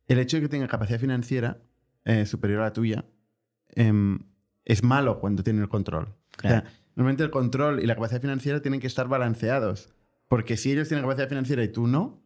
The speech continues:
Speaker 1: pueden hacer ampliaciones de capital hasta el infinito y dejarte a cero.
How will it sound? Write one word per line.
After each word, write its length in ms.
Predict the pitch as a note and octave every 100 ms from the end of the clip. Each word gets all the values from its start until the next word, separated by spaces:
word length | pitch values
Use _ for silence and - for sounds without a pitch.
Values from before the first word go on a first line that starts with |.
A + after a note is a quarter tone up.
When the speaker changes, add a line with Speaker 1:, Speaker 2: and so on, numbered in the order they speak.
| _ _ _
Speaker 1:
pueden 180 | B2+ B2
hacer 160 | B2+ B2
ampliaciones 420 | G#2 A2+ A#2 A#2
de 60 |
capital 340 | B2 A#2+ B2 B2
hasta 160 | B2+
el 60 | A#2+
infinito 360 | A#2 B2+ C3 D#3
y 20 |
dejarte 300 | - G#2+ A2+
a 60 |
cero. 380 | G2+ G#2 D2+ F2+